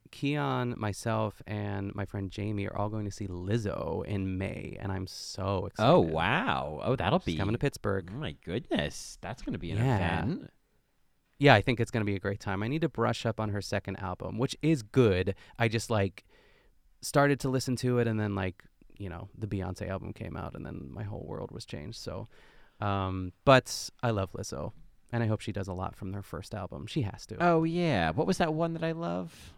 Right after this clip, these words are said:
Speaker 1: Jerome.
Speaker 2: Jerome. Yeah. Um, you know, it just, uh, you know, it, it's no comparison to Lizzo, but it is worth mentioning that the terrible music that's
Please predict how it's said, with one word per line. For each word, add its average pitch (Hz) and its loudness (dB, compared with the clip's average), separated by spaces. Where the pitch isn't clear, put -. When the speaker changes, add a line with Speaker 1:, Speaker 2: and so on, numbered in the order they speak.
Speaker 1:
Jerome. 104 4
Speaker 2:
Jerome. 90 2
Yeah. 80 0
Um, 82 -6
you 170 6
know, 131 6
it 135 -6
just, 190 4
uh, - -2
you 151 2
know, 107 0
it, 127 -4
it's - -2
no 139 6
comparison 92 2
to 107 0
Lizzo, 87 0
but 92 2
it 92 -2
is 131 4
worth 92 -2
mentioning 87 -4
that 76 -6
the - -8
terrible 107 4
music 87 0
that's - -4